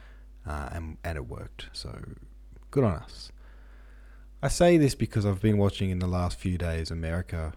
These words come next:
spiking even further into the numbers. I think L A alone,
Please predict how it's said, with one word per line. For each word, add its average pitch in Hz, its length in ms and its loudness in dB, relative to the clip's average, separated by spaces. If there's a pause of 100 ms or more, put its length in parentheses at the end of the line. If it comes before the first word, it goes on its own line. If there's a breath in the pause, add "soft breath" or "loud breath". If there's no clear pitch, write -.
(140)
spiking 87 840 -4
even 95 400 0
further 90 580 -4
into 87 220 -8
the 78 100 -10
numbers. 82 380 -8
I 87 60 -12
think - 280 -12 (500 soft breath)
L 113 220 2
A 120 140 2
alone, 98 680 -2